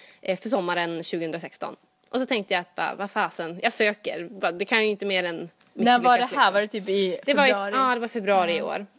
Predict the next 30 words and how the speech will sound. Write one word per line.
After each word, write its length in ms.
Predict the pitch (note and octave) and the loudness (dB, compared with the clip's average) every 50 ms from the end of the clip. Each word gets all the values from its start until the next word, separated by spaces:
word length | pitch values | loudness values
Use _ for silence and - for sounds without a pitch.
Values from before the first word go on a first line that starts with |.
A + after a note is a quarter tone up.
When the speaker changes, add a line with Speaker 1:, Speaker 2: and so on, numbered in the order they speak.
| _ _ - | _ _ -12
Speaker 1:
Och 220 | - F#3 - - _ | -10 -10 -10 -10 _
jag 180 | - F#3 F#3+ F#3+ | -6 -2 0 0
höll 100 | F#3+ F3+ | 0 0
ju 60 | F3 | -2
på 100 | - F3+ | -4 -6
att 60 | F3+ | -6
söka 220 | - F3 E3 - E3 | -4 -4 -4 -4 -4
ett 80 | - | -6
sommarjobb 420 | - F#3+ D#3+ D#3+ D#3 D#3 D#3+ D#3 - | -6 -6 -4 -4 -4 -4 -4 -6 -8
till 80 | - - | -8 -6
sommaren. 320 | - D#3 D#3 D#3 D3+ D#3+ | -6 -6 -6 -6 -6 -6
Och 80 | F#3 F3+ | -6 -4
så 80 | F#3+ | -2
här, 100 | F3 E3 - - - - _ _ | -2 -4 -4 -8 -20 -20 _ _
ja, 100 | F#3 F3+ - | -4 -2 -2
i 60 | G3+ | 0
vanliga 340 | F#3 A3+ G#3 G3 A#3 C4 C4 | 0 0 2 2 2 2 0
fall 220 | - F#3+ E3+ E3+ | 0 -2 -2 -2
när 80 | F3 F3 | -2 -4
man 100 | F3 F3+ | -6 -6
söker 500 | - - E3 D#3+ - - E3 E3 D#3+ - | -6 -6 -6 -6 -6 -6 -4 -4 -4 -4
reseledarjobb 720 | F3 F#3+ F#3 F3 - D#3 E3 E3 E3 G#3 A3+ F#3+ D#3+ - - | -4 -4 -4 -4 -4 -6 -6 -2 0 0 0 0 0 -4 -8
så 120 | - E3+ | -16 -10
söker 240 | - F3+ E3+ - E3+ | -8 -8 -8 -6 -8
man 100 | E3+ D#3 | -8 -8
det 100 | D#3 D#3+ | -10 -10
typ 160 | - D#3+ - | -10 -10 -10
ett 100 | E3 - - | -10 -4 0
år 400 | C4 C#4 A3+ E3 D3 D#3 F#3+ F3+ F#3+ - | 2 2 2 2 0 -4 -8 -14 -16 -12
innan. 420 | - F3 E3 - - - - F3+ | -10 -10 -8 -8 -8 -10 -10 -12